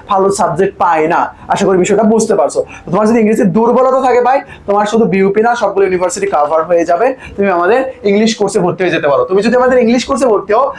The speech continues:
তাহলে আমাদের বিউপি এক্সাম বেস যেটা আমরা লঞ্চ করতেছি, এটা তুমি ফ্রি অ্যাক্সেস পেয়ে যাবা। আর তুমি যদি মনে করো যে না, আমার প্রিপারেশনটা আরো স্ট্রংলি নেওয়া দরকার, শুধু ইংরেজি না, শুধু এক্সাম না, আমার প্রিপারেশন অনেক খারাপ হয়ে গেছে, আমি কি করবো? ক্র্যাশ কোর্সে ভর্তি হবো। আমাদের ক্র্যাশ কোর্স রয়েছে,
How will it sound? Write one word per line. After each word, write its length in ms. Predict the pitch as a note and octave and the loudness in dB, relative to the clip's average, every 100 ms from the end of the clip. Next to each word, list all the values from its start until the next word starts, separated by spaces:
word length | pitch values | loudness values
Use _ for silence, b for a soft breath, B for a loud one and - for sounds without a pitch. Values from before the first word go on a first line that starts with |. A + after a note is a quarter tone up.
| B | B
তাহলে 200 | G3 G3+ | -2 0
আমাদের 240 | G3+ G#3 G3+ | 2 0 -2
বিউপি 340 | E3+ A#3+ A#3 | 0 0 2
এক্সাম 400 | A#3 E3+ D3+ A3+ | 0 0 -2 -2
বেস 160 | B3 - | -2 0
যেটা 200 | G#3+ G#3+ | 0 2
আমরা 120 | G#3 | 2
লঞ্চ 260 | F#3 F3 - | 0 -2 -4
করতেছি, 300 | F3+ G3+ G3+ | -4 -2 -2
এটা 80 | |
তুমি 160 | F3+ G#3+ | 0 -2
ফ্রি 320 | G#3+ A3 G#3+ | -2 -2 0
অ্যাক্সেস 500 | D3+ D#3 - E3+ - | 0 -2 -4 -6 -4
পেয়ে 240 | D#3+ D3 C#3+ | -2 0 2
যাবা। 280 | D#3 A#2 B B B | 0 -2 B B B
আর 120 | E3 G3 | -4 0
তুমি 160 | G3+ | 0
যদি 140 | G#3+ A#3+ | 2 2
মনে 160 | A#3+ | 2
করো 140 | A#3 A#3 | 2 0
যে 100 | A#3+ | 0
না, 380 | A3 A3 D#3 B B | 0 0 -2 B B
আমার 460 | - E3+ F#3+ B3+ B3 | -4 -2 0 0 0
প্রিপারেশনটা 460 | G3 G3 F#3+ A#3+ G#3+ | 0 2 2 0 0
আরো 380 | F3 E3 G3+ | 0 0 0
স্ট্রংলি 440 | A3+ - G#3+ G#3 G#3+ | -2 -2 0 2 2
নেওয়া 220 | G3 F3+ | 2 0
দরকার, 440 | E3+ D#3 D3+ C#3+ | 0 0 0 -2
শুধু 340 | - F3+ F3 B3+ | -2 -2 0 0
ইংরেজি 440 | G#3+ F#3 F#3 F#3+ | 2 2 2 0
না, 280 | F#3+ A#3+ - B B | 0 0 -4 B B
শুধু 200 | - G3 | -2 0
এক্সাম 460 | G3 E3 C#3+ G3 G3+ | 2 0 -2 -2 0
না, 100 | C4 | 0
আমার 360 | A3 E3 F#3 | 0 0 -2
প্রিপারেশন 380 | G#3+ F3 F3 F3 | -4 -4 -4 -2
অনেক 220 | E3+ F3 | -4 -2
খারাপ 200 | F3+ F3 | -2 0
হয়ে 160 | E3+ F3 | 2 2
গেছে, 320 | E3+ G3+ C#4 B B | 2 0 -4 B B
আমি 180 | E3+ F#3 | -2 -2
কি 80 | E3+ | 0
করবো? 160 | G#3+ | 0
ক্র্যাশ 320 | B3+ A3+ G#3 | 0 0 -2
কোর্সে 260 | - F3+ F#3 | -2 -4 0
ভর্তি 240 | D3+ D3 | -2 0
হবো। 100 | C3+ | 0
আমাদের 260 | B2+ D3+ F3 | 0 0 -2
ক্র্যাশ 340 | - E3 E3 | 0 -2 -2
কোর্স 300 | - G3 F#3 | -2 -2 0
রয়েছে, 340 | F3+ F3+ B3+ | 0 2 0